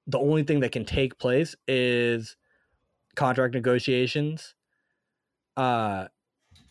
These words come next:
right now at this time, and players working out. So stopping all of that is just m-, pressuring, uh, the union into basically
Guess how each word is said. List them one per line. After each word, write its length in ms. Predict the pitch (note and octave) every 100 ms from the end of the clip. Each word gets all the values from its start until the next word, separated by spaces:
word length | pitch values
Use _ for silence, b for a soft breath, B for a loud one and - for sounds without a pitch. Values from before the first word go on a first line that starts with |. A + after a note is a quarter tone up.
| _ -
right 260 | C#3+ C#3+
now 320 | B2+ A#2+ C#3 D3
at 100 | A#2+
this 160 | B2+
time, 340 | - C#3+ D#3+ D#3+
and 140 | C3
players 240 | D3 C3+ B2+
working 260 | B2 C3+
out. 160 | B2 A2
So 100 | B2
stopping 520 | - - C#3 D3+ D#3
all 200 | B2 C3+
of 80 | D3
that 240 | E3 F3
is 100 | C3+
just 280 | B2 C#3 -
m-, 320 | C#3 C3 C3 -
pressuring, 720 | - D3 C#3 C#3+ B2+ A#2 A2+ G#2 b b b b _ _
uh, 240 | A#2+ A2 G#2+
the 120 | A#2+
union 440 | A2+ C3 B2+ A#2+
into 260 | A2+ A2 A2
basically 800 | A2 A2 A#2+ G#2 G#2+ G2+ F#2+ G2